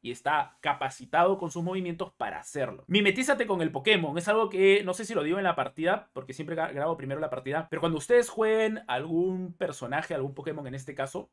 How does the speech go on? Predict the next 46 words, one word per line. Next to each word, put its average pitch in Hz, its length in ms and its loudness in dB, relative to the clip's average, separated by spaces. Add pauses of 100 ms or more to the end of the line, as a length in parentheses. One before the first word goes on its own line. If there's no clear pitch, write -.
(120)
traten 226 300 0
de 226 120 -2
mimi-, 151 380 -6
mimetizarse 151 960 -4
con 156 160 -4
el 139 80 -6
concepto 135 480 -4
de 160 60 -4
ese 160 140 -8
Pokémon. 127 640 -8
Eh, 117 300 -8
en 127 100 -8
este 139 200 -12
caso, 165 380 -4 (280)
si - 140 -10
vas 123 100 -6
a 147 60 -8
jugar 151 160 -2
un 156 100 -6
asesino, 160 400 -6
tienes 135 180 -12
que - 80 -10
entrar 160 280 -4
con 160 80 -8
la 135 80 -6
idea 131 160 -2
de 131 80 -4
ser 131 140 -10
asesino. 165 440 -6
Si 104 140 -10
vas 120 160 -6
a 135 40 -8
jugar 135 460 -2
con 127 220 -4
un 143 160 -4
support, 170 520 0
entrar 156 360 0
con 147 100 -4
la 127 80 -2
idea 131 240 2
de 120 100 -4
supportear 131 520 -2
a 147 100 0
tus - 140 -12
aliados, 107 500 -4
¿ok? 90 160 -10